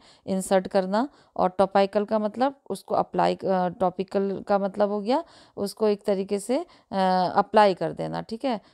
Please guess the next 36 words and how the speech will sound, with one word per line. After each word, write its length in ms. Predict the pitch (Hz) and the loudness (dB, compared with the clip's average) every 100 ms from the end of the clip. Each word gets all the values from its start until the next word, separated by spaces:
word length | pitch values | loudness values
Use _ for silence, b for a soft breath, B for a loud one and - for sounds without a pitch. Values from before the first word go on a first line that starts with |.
| b | b
अप-, 380 | - 202 277 180 | -6 -6 -8 -8
इंस-, 340 | 208 196 185 | -6 -6 -8
और 420 | 156 131 185 185 180 | -6 0 4 4 2
ये 220 | 190 185 | 0 0
जो 180 | 180 185 | 0 -4
इनहेलेशन 720 | 196 190 190 202 202 233 226 | -2 -2 -2 -4 -6 -6 -4
का 100 | 233 | -4
मतलब 300 | 226 226 247 | -4 -2 -2
हो 100 | 247 | -2
गया 220 | 240 339 b b b - - | -2 -2 b b b -12 0
इनहेल 340 | 226 220 226 | 2 4 4
करना, 320 | 214 190 175 180 | 2 -2 -2 -4
जैसे 300 | 185 180 190 | -4 -6 -6
कि 80 | |
ब्रीथ 260 | 196 185 185 - - | -6 -4 -4 -6 -8
करते 300 | 180 - 175 | -8 -6 -6
हैं 80 | |
ना, 180 | 240 302 b b b - | -4 -4 b b b -4
तो 80 | |
उसमें 400 | 214 233 208 226 | 0 0 0 -4
से 160 | 233 262 | -4 -4
कौन 320 | 247 208 208 | -2 0 0
सा 240 | 214 240 226 | -2 -2 -2
जो 200 | 220 226 | -2 -2
ड्रग 360 | 196 190 185 | 0 0 0
है 100 | 196 | 0
वो 180 | 214 240 214 | 0 -2 -4
स्किन 320 | - - 190 | -8 -8 -6
में 200 | 196 226 | -4 -2
दिया 180 | 208 185 | 0 2
जाता 260 | 170 208 | 0 -2
है। 40 | 214 | -4
तो 100 | - | -4
हालांकि 440 | 165 170 175 175 | -4 -2 -2 -2
आपको 280 | 185 180 247 | -4 0 0
अब 140 | 320 | 0